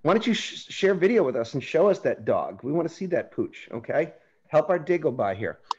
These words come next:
Um, <clears throat> this would be, let's see, uh, thousands, millions, billions, nine trillion. Wait, did I get this right?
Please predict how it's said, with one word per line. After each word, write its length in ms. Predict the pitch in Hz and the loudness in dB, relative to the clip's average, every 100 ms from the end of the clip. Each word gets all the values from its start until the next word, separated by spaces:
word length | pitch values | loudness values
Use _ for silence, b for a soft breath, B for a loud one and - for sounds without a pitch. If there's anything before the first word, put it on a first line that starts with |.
| B B B - | B B B 0
Um, 600 | 156 156 - - 107 - _ _ _ _ _ | 2 2 -4 -6 -8 -14 _ _ _ _ _
<clears throat> 520 | _ _ _ _ - | _ _ _ _ -8
this 360 | 127 220 220 | 2 2 0
would 240 | 247 226 156 | 0 0 2
be, 240 | 156 147 | 2 2
let's 180 | 139 139 | -2 -6
see, 340 | - 101 - _ _ _ _ _ _ _ _ - | -8 -8 -8 _ _ _ _ _ _ _ _ -4
uh, 280 | 117 98 95 - | 0 0 -2 -2
thousands, 880 | 143 143 156 170 175 175 160 - - - - | 0 0 -4 -4 -8 -8 -12 -18 -20 -20 -8
millions, 920 | 117 127 131 127 127 123 120 123 - - 107 | -2 0 0 -2 -4 -6 -10 -16 -20 -18 -6
billions, 600 | 120 117 107 98 95 - _ _ _ _ 113 | -2 -2 -4 -8 -12 -18 _ _ _ _ -4
nine 360 | 143 196 226 | 2 2 2
trillion. 800 | 226 196 165 170 165 160 156 147 _ _ _ _ | -2 -2 0 0 -4 -6 -8 -12 _ _ _ _
Wait, 180 | - - | -16 -10
did 80 | 147 | -10
I 20 | |
get 120 | 233 | -10
this 200 | - - | -16 -14
right? 180 | 247 247 | -12 -12